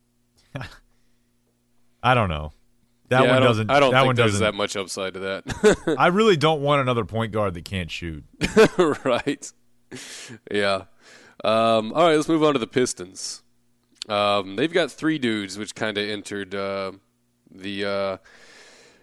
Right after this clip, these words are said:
Speaker 2: the grid of maybe moving a first-round pick for. Um, Reggie Jackson, uh, Kentavious
Speaker 1: Well, let me just
Speaker 2: Col-
Speaker 1: stop you there.
Speaker 2: Yeah.
Speaker 1: Yes.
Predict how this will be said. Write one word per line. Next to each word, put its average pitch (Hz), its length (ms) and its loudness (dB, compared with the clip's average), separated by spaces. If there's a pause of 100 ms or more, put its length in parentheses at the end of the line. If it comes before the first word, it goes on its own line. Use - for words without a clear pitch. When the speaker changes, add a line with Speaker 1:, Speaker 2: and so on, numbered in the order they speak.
(140)
Speaker 2:
the 117 140 -4
grid 120 480 2
of 113 600 -2
maybe 113 580 -2
moving 104 580 -2 (120)
a 107 80 -10
first-round 107 540 -6
pick 107 180 -6
for. 95 420 -8 (400)
Um, 98 720 -4 (180)
Reggie 139 320 -2
Jackson, 127 640 -4 (1000)
uh, 104 500 -2
Kentavious 135 480 -4
Speaker 1:
Well, 135 100 6
let 170 80 6
me 196 40 4
just 147 100 4
Speaker 2:
Col- 127 60 6
Speaker 1:
stop 151 260 4
you 123 80 4
there. 90 440 2
Speaker 2:
Yeah. 98 240 0
Speaker 1:
Yes. - 380 -4